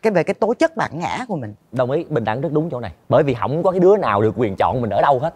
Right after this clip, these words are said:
Speaker 1: Đúng rồi.
Speaker 2: Cho nên là đứa nào cũng bình đẳng như nhau.
Speaker 1: Đó. Và chúng ta cũng có những cái nhu cầu đầu tiên, những giấc mơ đầu tiên. Đứa trẻ nhà giàu có cha mẹ hạnh phúc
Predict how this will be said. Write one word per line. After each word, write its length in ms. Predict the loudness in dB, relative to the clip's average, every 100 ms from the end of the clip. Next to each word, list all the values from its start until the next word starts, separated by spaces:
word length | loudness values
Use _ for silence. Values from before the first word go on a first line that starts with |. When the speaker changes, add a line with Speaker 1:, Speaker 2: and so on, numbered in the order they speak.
| -2
Speaker 1:
Đúng 140 | 0
rồi. 120 | 2 4
Speaker 2:
Cho 80 |
nên 200 | 6 4 4
là 160 | 0 -4 0
đứa 140 | 4
nào 120 | 4 4
cũng 100 | 0
bình 100 | 0
đẳng 120 | 0
như 120 | -2
nhau. 140 | -2 -6 -12 _ _
Speaker 1:
Đó. 180 | -6 -6 _ _ _
Và 160 | 0 2
chúng 240 | 2 -2
ta 160 | 0 0
cũng 240 | -2 -6
có 100 | 0
những 200 | 0 0
cái 100 | -4
nhu 160 | -4 -2
cầu 260 | 2 0 2
đầu 260 | 0 0
tiên, 460 | -2 0 0 -2 -10 _ _ _ -10
những 240 | -8 0
giấc 120 | 0
mơ 140 | 2 4
đầu 160 | 4
tiên. 440 | 2 2 2 0 -4 _ _ _
Đứa 140 | -2 -2
trẻ 280 | 2 2 2
nhà 160 | 0 0
giàu 360 | 2 2 2
có 140 | 0 0
cha 200 | 2 2
mẹ 300 | 2 -2 -4
hạnh 240 | -4 -4 0
phúc 220 | 0